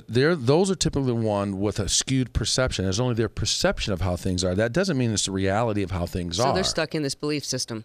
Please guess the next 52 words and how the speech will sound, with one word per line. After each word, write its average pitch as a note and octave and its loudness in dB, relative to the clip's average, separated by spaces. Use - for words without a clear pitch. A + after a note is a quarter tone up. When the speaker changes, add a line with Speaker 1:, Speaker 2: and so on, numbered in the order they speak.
Speaker 1:
They're A2+ 0
s-, F#2+ 0
in A2+ 2
a G#2 2
false G#2+ 2
limiting D#3+ 0
belief G#2+ -2
system A2 -2
that G#2+ 0
Speaker 2:
Yeah. C3+ -4
Speaker 1:
things B2+ 2
are A2 2
the G#2+ 0
way G#2+ 2
that, G#2 -2
just A2+ 0
from A2+ 2
their C#3+ 4
perspective, F2+ -4
that G2 0
it F#2+ 0
is G2+ 0
that F#2 0
way. F#2 2
But F#2 0
oftentimes A#2+ 0
there's G#2 0
ult-, B2+ -2
ult-, B2 0
there's G#2+ -2
more D3 4
than C4 0
even A#2 0
one G#2+ 0
other B3 0
perspective F#2 -2
to B2+ 0
look G#2 0
at F2+ 2
a E2+ 0
matter. E2 -2
And F#2+ -2
when A2+ 0
you A2+ 0
stay A#2+ 0
stuck - 0
in C#3 -2
a A#2 -2
perspective C3+ -2
like C#3 -2
that, D3+ 0
noth-, A#2 0